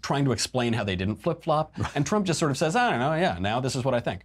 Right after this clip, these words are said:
Speaker 2: Yeah.
Speaker 1: Before I thought this, and now I think this."
Speaker 2: I know, he does. And, and so there,
Speaker 1: <laughs>
Speaker 2: there is that chance. I, you know, I don't understand the, you,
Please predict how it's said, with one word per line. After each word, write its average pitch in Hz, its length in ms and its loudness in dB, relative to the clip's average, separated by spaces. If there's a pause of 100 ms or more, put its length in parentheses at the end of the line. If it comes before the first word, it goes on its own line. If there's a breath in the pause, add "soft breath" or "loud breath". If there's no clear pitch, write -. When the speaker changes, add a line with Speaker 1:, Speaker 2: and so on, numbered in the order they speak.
(120)
Speaker 2:
Yeah. 107 140 2
Speaker 1:
Before 139 280 2
I 123 60 2
thought 117 240 0
this, 104 200 -2
and 117 80 0
now 107 140 0
I 104 80 0
think 104 180 -6
this." 127 100 0
Speaker 2:
I 165 80 4
know, 170 180 2
he 127 100 2
does. 135 280 2
And, 120 140 0
and - 200 -2
so 170 140 2
there, 175 180 4
Speaker 1:
<laughs> 156 140 0
Speaker 2:
there 196 100 0
is 214 220 -6
that 165 160 0
chance. 127 320 0
I, 170 120 0
you 156 160 0
know, 165 200 -2 (220 soft breath)
I 220 100 0
don't 220 160 -4
understand 104 1040 0
the, 95 200 -6
you, 123 180 -4